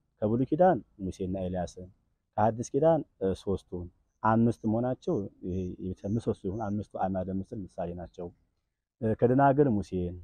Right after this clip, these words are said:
ከመአሰባ፣ ከደናግል ኤልያስን ከመአሰባ ሙሴን ማምጣቱ በቤተ ክርስቲያን፣ ከብሉይ ኪዳን፣ ከሐዲስ ኪዳንም በጋብቻ ላይ የሚኖሩትን ከመአሰብ እነ ጴጥሮስ አሉ፣ ድንግልና እነ ዮሐንስ አሉ።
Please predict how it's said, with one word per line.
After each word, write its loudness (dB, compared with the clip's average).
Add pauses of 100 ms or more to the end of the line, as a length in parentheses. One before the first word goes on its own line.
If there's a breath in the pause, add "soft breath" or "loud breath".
(360)
ከመአሰባ፣ 0 (260)
ከደናግል 2
ኤልያስን 2
ከመአሰባ -4
ሙሴን -2
ማምጣቱ 0 (560)
በቤተ 0
ክርስቲያን፣ 0 (200)
ከብሉይ 6
ኪዳን፣ 6
ከሐዲስ 2
ኪዳንም 2 (440)
በጋብቻ 2
ላይ 4
የሚኖሩትን -2 (120)
ከመአሰብ -6
እነ 0
ጴጥሮስ -6
አሉ፣ -2 (100)
ድንግልና 0
እነ 2
ዮሐንስ -4
አሉ። -2